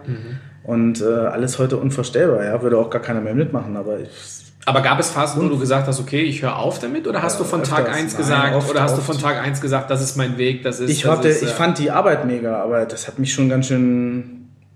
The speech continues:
Speaker 2: an das
Speaker 1: Bewegt.
Speaker 2: Das hat mich bewegt und das bringt dich an Grenzsituationen. Also die Zeit war nicht einfach.
Speaker 1: Mhm.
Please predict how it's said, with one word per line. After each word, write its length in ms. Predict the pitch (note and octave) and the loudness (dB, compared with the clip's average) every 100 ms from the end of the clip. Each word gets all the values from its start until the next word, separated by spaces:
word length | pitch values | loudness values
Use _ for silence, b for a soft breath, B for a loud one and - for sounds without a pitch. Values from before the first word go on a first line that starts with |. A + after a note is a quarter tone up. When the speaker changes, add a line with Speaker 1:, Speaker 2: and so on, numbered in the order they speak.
| - - | -20 -4
Speaker 2:
an 460 | B2+ B2+ B2 B2 | 0 2 2 0
das 120 | A#2+ C3 | 0 4
Speaker 1:
Bewegt. 460 | C#3 C#3 - - | 4 2 -2 -8
Speaker 2:
Das 140 | A#2+ - | -8 -4
hat 140 | C3+ | -2
mich 180 | D#3 - | -2 0
bewegt 380 | D3 D3 D3 C#3+ | 0 2 2 0
und 80 | A#2 | -2
das 180 | A#2 | -4
bringt 300 | - B2+ B2+ | -2 0 0
dich 100 | C3+ | 0
an 80 | C3+ | 0
Grenzsituationen. 800 | B2 C3 C3 A2+ A2 A2 A2+ A2 | 2 2 0 0 0 -2 -4 -4
Also 160 | G#2+ A2 | -4 -4
die 140 | A#2+ | -6
Zeit 220 | A#2 B2+ | -2 0
war 60 | C3 | 2
nicht 160 | C3+ C3 | 2 2
einfach. 340 | C3 A2 G#2+ - - | -2 -2 -4 -8 -14
Speaker 1:
Mhm. 280 | G#2+ G#2 | -12 -10